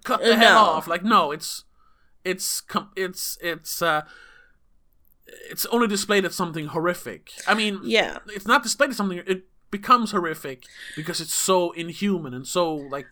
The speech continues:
Speaker 1: detached.
Speaker 2: The way the movie plays out also makes it kind of difficult to understand what actually is going on and what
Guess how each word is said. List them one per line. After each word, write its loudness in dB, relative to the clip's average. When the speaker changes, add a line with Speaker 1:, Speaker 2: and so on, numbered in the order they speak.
Speaker 1:
detached. -6
Speaker 2:
The 6
way 10
the 4
movie 2
plays -2
out 4
also 2
makes -2
it -6
kind 4
of 2
difficult 0
to 2
understand 0
what -2
actually -2
is -4
going -2
on 2
and -4
what -2